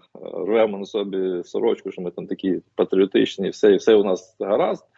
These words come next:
А насправді там купа проблем, і, е, в які ми самі себе ще втягуємо додатково. Тобто ті ж виїзди за кордон, е, за, е, неофіційні там комусь там, е,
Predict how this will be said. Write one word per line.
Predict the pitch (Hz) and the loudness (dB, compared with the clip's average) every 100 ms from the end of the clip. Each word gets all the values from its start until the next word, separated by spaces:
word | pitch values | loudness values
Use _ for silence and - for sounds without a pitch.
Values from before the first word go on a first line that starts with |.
| - - - | -20 -20 -12
А | 104 | -10
насправді | 101 _ - 131 139 110 | -10 _ -2 0 2 -2
там | - 95 | -2 -2
купа | 127 - | -2 -2
проблем, | - 101 113 160 135 | -2 0 2 0 0
і, | 104 87 - - - 95 95 107 | -4 -4 -6 -10 -6 -4 0 4
е, | 98 | 6
в | 92 95 | 6 4
які | 110 104 135 | 2 4 4
ми | 123 | 4
самі | - 110 123 | 2 0 0
себе | - 101 107 | -2 2 2
ще | 107 110 | 0 -6
втягуємо | 90 113 90 85 82 | -2 0 0 -2 -16
додатково. | 82 85 87 - 78 80 | -14 -16 -14 -10 -12 -12
Тобто | _ _ - | _ _ -14
ті | 123 | -10
ж | 110 110 101 98 _ - _ _ - - | -8 -6 -6 -6 _ -20 _ _ -20 -14
виїзди | 110 113 110 92 95 98 95 95 - | -4 0 0 -2 0 2 2 -2 -6
за | 95 92 | -6 -6
кордон, | - 98 98 107 98 98 | -2 -2 2 2 2 -8
е, | 95 90 87 87 - _ _ _ _ - | -6 -4 -4 -6 -12 _ _ _ _ -10
за, | 87 107 101 87 - - _ _ _ _ _ _ _ _ - | 0 4 6 4 0 -20 _ _ _ _ _ _ _ _ -10
е, | 98 | -6
неофіційні | 104 107 110 101 117 104 92 | 2 2 0 -4 -2 -2 0
там | 95 92 | -2 -2
комусь | - 110 107 95 | 0 2 2 -2
там, | 95 90 | -4 -4
е, | 95 92 95 98 - - | -4 -4 -4 -2 -2 -2